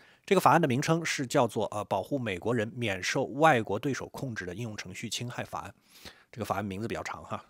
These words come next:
呃，听名字就非常直接。那么这个法案呢，是美国众议院的两党，大概是将近十个议员联合提出的。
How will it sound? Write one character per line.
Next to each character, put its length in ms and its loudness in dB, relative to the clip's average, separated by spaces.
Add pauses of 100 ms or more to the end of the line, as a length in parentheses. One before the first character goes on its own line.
(140)
呃， 220 -12
听 180 -2
名 140 -4
字 80 -8
就 240 -4
非 120 -4
常 200 -6
直 160 -2
接。 200 -2 (600)
那 80 2
么 160 6
这 160 2
个 80 8
法 100 6
案 160 4
呢， 100 2
是 400 2 (520)
美 260 0
国 220 2
众 340 0
议 80 -2
院 260 2
的 140 -4 (200)
两 380 0
党， 300 -4 (480)
大 160 6
概 220 4
是 200 -4 (120)
将 260 2
近 160 -2
十 340 0
个 80 -2
议 120 -4
员 200 -2
联 140 -4
合 100 -8
提 140 -8
出 140 -8
的。 100 -14